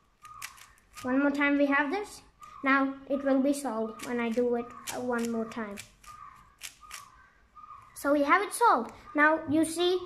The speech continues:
we can make donut method with this very, really fast. And we can solve it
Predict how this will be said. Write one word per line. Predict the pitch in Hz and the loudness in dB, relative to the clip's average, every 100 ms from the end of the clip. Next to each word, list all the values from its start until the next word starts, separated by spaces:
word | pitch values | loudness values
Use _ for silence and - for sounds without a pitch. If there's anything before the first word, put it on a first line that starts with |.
| - | -4
we | 311 320 | 0 2
can | 330 320 | 4 4
make | 320 254 | 4 4
donut | 302 311 311 311 | 4 4 2 2
method | 294 285 302 269 | 0 2 0 2
with | 285 226 | 0 0
this | 226 247 - - | -2 -2 -4 -8
very, | 269 262 262 262 254 | -4 0 0 -2 -4
really | 269 262 254 269 269 | 0 2 4 2 -2
fast. | - 277 247 226 - - - - | -8 -4 -4 -4 -12 -16 -20 -10
And | 247 254 | -2 0
we | |
can | 262 269 | 0 -4
solve | 277 277 269 | -2 -2 0
it | 262 | -4